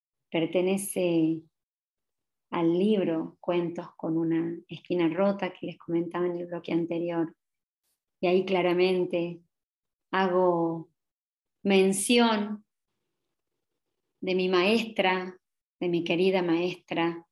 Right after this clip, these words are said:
Mercedes Chenot, quien era una artista en el arte de, de la palabra, una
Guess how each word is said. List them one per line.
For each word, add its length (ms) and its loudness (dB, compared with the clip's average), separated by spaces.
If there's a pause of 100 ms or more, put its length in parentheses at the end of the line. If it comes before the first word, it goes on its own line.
(680)
Mercedes 880 -2 (160)
Chenot, 640 -2 (1600)
quien 220 4
era 420 2
una 220 -2
artista 880 0 (1700)
en 120 0
el 140 4
arte 420 2
de, 460 -2 (1300)
de 160 0
la 140 0
palabra, 720 0 (1700)
una 800 2